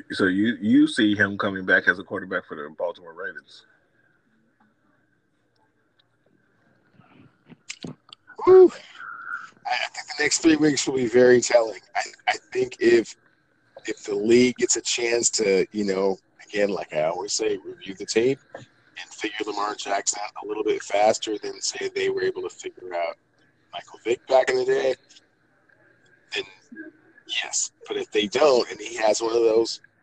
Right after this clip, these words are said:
Speaker 2: you know, A K A Colin Kaepernick type spurts where he just does amazing things that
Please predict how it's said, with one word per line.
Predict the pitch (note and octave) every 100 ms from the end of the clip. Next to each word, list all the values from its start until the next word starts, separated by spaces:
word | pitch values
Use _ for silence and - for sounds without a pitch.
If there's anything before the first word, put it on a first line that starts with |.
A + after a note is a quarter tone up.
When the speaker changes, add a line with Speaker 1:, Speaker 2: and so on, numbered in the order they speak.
| _ _ -
Speaker 2:
you | - E2
know, | F#2 _ _ _ _ _ _ _ -
A | F#2+
K | - F2+ F#2+
A | F#2
Colin | - G2 G2+
Kaepernick | - G#2+ - G#2+ G#2
type | - G#2 G#2
spurts | - A#2+ C3 A#2+ -
where | F#2
he | G#2
just | G2+ -
does | G2+ G2
amazing | G2 G2 G#2+ G#2 -
things | B2 B2 G#2+
that | G#2